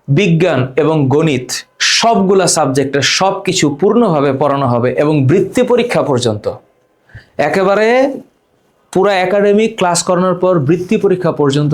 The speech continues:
যদি একটা সার্ভিস তোমার দরকার হয়, you are welcome my dear, you are welcome to এফ টি family, we are here to serve you। সুতরাং এই সমস্ত কিছু নিয়ে আগামীকালকে লঞ্চিং লাইভে আমরা আসছি, টিচার প্যানেল সবাই, এটা ব্যাখ্যার জন্য যে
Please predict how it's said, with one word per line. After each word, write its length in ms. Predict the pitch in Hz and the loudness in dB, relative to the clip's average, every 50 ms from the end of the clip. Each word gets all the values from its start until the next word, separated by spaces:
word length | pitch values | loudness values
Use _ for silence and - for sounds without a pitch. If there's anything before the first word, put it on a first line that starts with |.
| 151 135 | 2 2
যদি 120 | 143 139 135 127 | 2 2 2 0
একটা 140 | 135 139 127 - | -2 -2 -4 -2
সার্ভিস 280 | 123 117 120 123 131 123 - | -2 0 0 0 0 0 0
তোমার 160 | 147 139 131 123 131 | -2 0 0 0 0
দরকার 240 | 123 - - 147 135 131 | 0 0 -2 -2 -2 -2
হয়, 140 | 139 160 202 - - - - - - - - - | -2 -4 -4 -8 -12 -16 -16 -14 -14 -6 -2 0
you 60 | 156 151 160 | 2 2 2
are 80 | 151 143 135 135 | 2 2 2 2
welcome 280 | 135 135 135 143 139 135 135 | 2 0 0 0 0 0 0
my 80 | 135 135 127 | 0 0 0
dear, 180 | 127 131 135 135 - - - _ _ _ _ _ _ _ _ _ - 143 | 2 0 0 -2 -4 -10 -20 _ _ _ _ _ _ _ _ _ 0 2
you 80 | 185 202 196 | 2 2 2
are 100 | 185 180 156 151 | 2 2 2 2
welcome 280 | 147 147 151 156 143 143 | 0 0 0 0 0 0
to 60 | 147 131 127 | 0 0 0
এফ 60 | 127 127 - | 0 0 -2
টি 60 | 143 139 | -2 0
family, 340 | 131 120 117 117 120 127 135 135 - - - _ _ - 151 | 0 0 0 0 2 2 0 -2 -4 -8 -20 _ _ 0 0
we 60 | 151 165 160 | 2 2 2
are 80 | 156 143 127 | 2 2 2
here 160 | 127 123 120 117 120 | 2 0 0 0 -2
to 60 | 131 123 - | -2 -2 -2
serve 220 | - 107 104 104 104 104 | -2 -2 -2 -2 -2 -2
you। 80 | 90 73 - - - - - - - - | -2 -4 -6 -14 -18 -16 -14 -8 -4 -2
সুতরাং 300 | 143 139 156 151 147 151 151 160 | 0 0 2 0 0 0 0 0
এই 60 | 147 143 - | 0 0 0
সমস্ত 300 | - 160 180 196 196 - - 196 202 | 0 0 0 0 0 0 0 0 0
কিছু 160 | 190 - - 151 147 | 0 0 0 0 0
নিয়ে 140 | 147 156 180 208 - - - - _ - 131 | 2 0 0 -2 -6 -10 -18 -12 _ -4 -2
আগামীকালকে 600 | 131 147 147 147 143 147 151 139 139 139 - 151 160 156 - 131 | 0 0 0 0 0 0 -2 -2 -2 -2 -2 -2 -2 -2 0 0
লঞ্চিং 340 | 131 131 135 127 - 147 143 135 131 | 0 0 0 0 0 0 0 0 0
লাইভে 280 | 123 117 113 123 143 - - - - - | 0 0 0 0 -2 -4 -4 -4 -2 0
আমরা 200 | 135 139 135 131 127 127 127 | 0 2 2 0 0 0 0
আসছি, 300 | 123 - - - - 131 135 - - - - _ _ _ _ | -2 -2 -2 -2 0 0 0 -2 -4 -10 -20 _ _ _ _
টিচার 280 | - 156 151 160 151 147 143 139 | -2 -2 0 0 0 0 0 -2
প্যানেল 280 | 135 127 131 135 143 165 180 - - _ - - - | -2 0 0 0 -2 -2 -4 -8 -10 _ -4 -2 0
সবাই, 280 | - 131 131 135 143 165 190 - - - _ - 156 | 0 2 2 2 2 2 0 -2 -4 -10 _ -4 -2
এটা 140 | 156 196 190 147 | 0 0 0 0
ব্যাখ্যার 320 | 151 143 - - 151 147 139 127 | 0 0 -2 -2 -2 0 0 0
জন্য 160 | 139 135 147 180 196 190 - - - - - | 2 2 2 0 0 -4 -6 -12 -14 -6 -2
যে 60 | 135 | 0